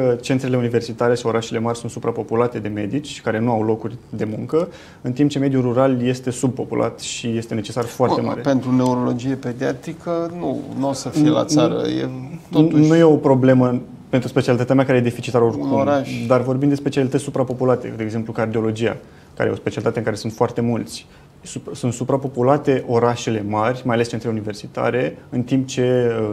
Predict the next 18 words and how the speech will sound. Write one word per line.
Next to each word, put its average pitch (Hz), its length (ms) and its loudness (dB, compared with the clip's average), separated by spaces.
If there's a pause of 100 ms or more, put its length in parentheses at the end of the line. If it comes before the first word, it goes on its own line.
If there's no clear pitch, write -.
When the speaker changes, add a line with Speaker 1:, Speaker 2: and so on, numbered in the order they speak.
Speaker 1:
satele 120 520 2
sau 110 580 -2
comunele 117 500 -2
sau 117 220 -4
locurile 120 320 0
Speaker 2:
Dar 113 220 2
Speaker 1:
sunt 202 140 -2
Speaker 2:
îmbunătățirea 180 760 -2
Speaker 1:
neocupate. 147 80 -2
Speaker 2:
drumurilor 156 440 0
n-ar 131 240 0
fi 135 280 -8
o, 117 460 -4 (100)
o 117 480 -6
soluție, 160 540 -8
pentru 165 340 -8
că, 190 220 -10 (560)
bă, 220 60 -8